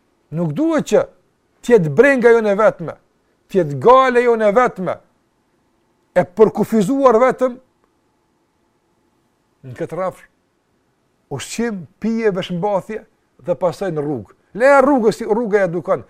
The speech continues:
Leja televizionit, televizioni edukon. Leja internetit,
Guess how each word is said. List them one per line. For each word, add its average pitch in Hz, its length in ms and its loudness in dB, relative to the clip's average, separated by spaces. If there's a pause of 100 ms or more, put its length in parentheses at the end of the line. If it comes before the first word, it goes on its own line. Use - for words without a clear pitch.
(160)
Leja 269 300 6
televizionit, 262 580 0
televizioni 233 360 -2
edukon. 208 340 -2 (240)
Leja 262 300 2
internetit, 269 720 0